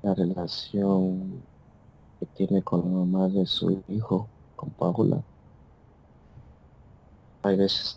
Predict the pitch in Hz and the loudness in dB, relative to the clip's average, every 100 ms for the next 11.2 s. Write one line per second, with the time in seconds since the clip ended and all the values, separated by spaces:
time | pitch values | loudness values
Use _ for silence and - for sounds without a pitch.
0 | - 98 92 92 82 80 - - - - | -2 0 2 2 2 0 -6 -12 -20 -20
1 | - - - - - - - - - - | -20 -20 -20 -20 -20 -20 -20 -20 -20 -20
2 | - - - - - - - - - - | -20 -20 -20 -20 -20 -20 -20 -20 -20 -20
3 | - - - - - - - - - - | -20 -20 -20 -20 -20 -20 -20 -20 -20 -20
4 | - - - - - - - - - - | -20 -20 -20 -20 -20 -20 -20 -20 -20 -6
5 | - - 78 87 - - 92 90 90 87 | 0 0 0 -2 -2 -6 -2 0 0 -2
6 | 87 90 - - - - - 95 98 92 | -6 -12 -18 -20 -20 -16 -2 0 2 0
7 | 90 90 90 - - - - - - - | -2 -4 -4 -8 -14 -18 -20 -20 -12 -2
8 | 87 90 95 90 92 - - - - - | 0 2 2 0 -6 -14 -18 -16 -16 -20
9 | - - - - - - - - - - | -20 -20 -20 -20 -20 -20 -20 -20 -20 -20
10 | - - - 175 175 170 - - - 95 | -20 -16 -12 -8 -8 -10 -14 -2 2 2
11 | - | 0